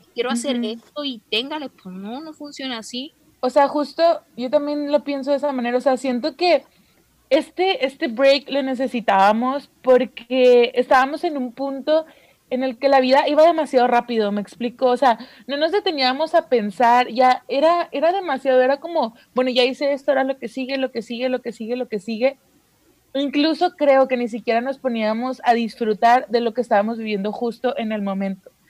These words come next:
Speaker 2: Por ejemplo, ¿cuántas veces nosotros no hemos dicho, y vaya que ahora lo valoramos, este, tantos, tanto Carlos, Diana y, y Mar, este, de regresar a la, a la prepa?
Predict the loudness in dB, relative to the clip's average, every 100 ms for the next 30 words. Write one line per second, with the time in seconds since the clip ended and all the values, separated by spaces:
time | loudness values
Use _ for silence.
0 | _ _ -2 0 2 2 0 -2 -8 -10
1 | _ _ -2 -2 -4 -6 -6 -4 -6 -6
2 | -8 -6 -4 -4 -6 -6 -8 -2 -2 -2
3 | _ _ _ _ -4 -2 0 4 4 6
4 | 4 4 4 6 6 6 6 4 2 -4
5 | -2 2 2 2 2 2 0 -4 -8 _
6 | _ _ _ -2 0 0 -4 -4 -2 0
7 | -2 0 0 -2 -6 -8 _ _ 0 0
8 | -2 2 4 4 2 -2 0 0 0 -2
9 | -4 -6 -6 -6 -4 -4 -4 -6 -10 -6
10 | 0 0 0 _ _ 4 6 4 0 -2
11 | 2 4 2 -2 4 4 4 2 2 4
12 | 6 6 6 6 4 2 2 0 0 0
13 | 0